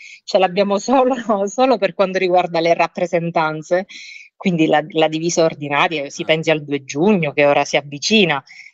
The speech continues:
Speaker 1: e
Speaker 2: Sì.
Speaker 1: invece quando serve una differenziazione, e questa viene a mancare, ripeto, con problemi non di poco conto in materia di operatività,
Speaker 2: Eh,
Speaker 1: eh,
Speaker 2: certo.
Speaker 1: di operatività tecnica.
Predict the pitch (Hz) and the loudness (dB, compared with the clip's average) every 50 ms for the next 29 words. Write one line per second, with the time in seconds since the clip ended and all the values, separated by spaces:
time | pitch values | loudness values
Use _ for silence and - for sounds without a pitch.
0 | _ _ _ _ _ _ - 156 151 147 151 151 147 160 - - - 202 220 233 | _ _ _ _ _ _ -2 0 0 0 -2 -2 -4 -6 -6 -4 -2 0 0 0
1 | 214 190 170 170 - 214 220 220 214 190 185 175 - - 214 190 175 170 160 151 | 0 0 -4 0 2 0 2 2 0 0 -2 -2 0 2 2 2 2 -2 -6 -6
2 | 151 151 156 165 165 156 151 147 165 165 - - 180 165 165 160 151 - 160 147 | -4 -2 -2 0 -2 -2 -2 -2 -4 -6 0 0 2 2 2 -2 -2 -4 -4 -4
3 | - - - - 175 165 156 151 151 156 160 165 - - - 151 - 147 139 - | -4 -8 -4 -2 0 0 0 0 2 2 2 2 0 -4 -12 -8 -4 -4 -4 -4
4 | - - 185 165 156 156 147 143 135 135 139 135 131 151 151 175 160 143 131 135 | 0 2 0 2 2 -2 -2 -4 -6 -8 -8 -6 -6 0 2 2 2 2 0 -4
5 | 131 - _ _ _ _ - 156 - 170 170 - 143 - 160 160 160 165 180 180 | -10 -14 _ _ _ _ -6 0 0 0 0 0 -2 -4 -2 -2 2 2 2 2
6 | 170 165 175 180 185 185 180 180 175 170 160 - - 170 175 175 180 185 180 175 | 4 2 2 2 2 0 -2 -2 -2 -2 -2 -4 -4 0 2 2 2 2 0 -2
7 | 160 175 - 165 160 - 180 170 - 160 160 165 170 170 156 151 151 151 147 147 | -6 -2 -2 -2 2 2 0 2 2 -2 -2 -2 -2 -2 -2 -2 -2 -2 0 0
8 | 147 143 147 139 143 147 147 139 - 151 143 143 - - 147 139 139 - 180 170 | 0 0 0 -2 0 0 -2 0 0 0 0 0 -2 -2 -6 -8 -2 0 2 0
9 | 151 - _ _ _ _ _ _ _ _ _ _ _ _ _ _ - 139 139 135 | 0 -2 _ _ _ _ _ _ _ _ _ _ _ _ _ _ -14 -14 -12 -10
10 | 131 123 107 101 98 143 143 - 147 139 - - 147 139 - 160 147 - 160 147 | -10 -8 -8 -8 -8 -10 -8 -4 -2 -2 -2 -4 -8 -4 0 0 2 2 2 -2
11 | 143 - - - 147 139 - 147 143 135 | -2 -4 -12 -14 -14 -6 -4 -4 -4 -4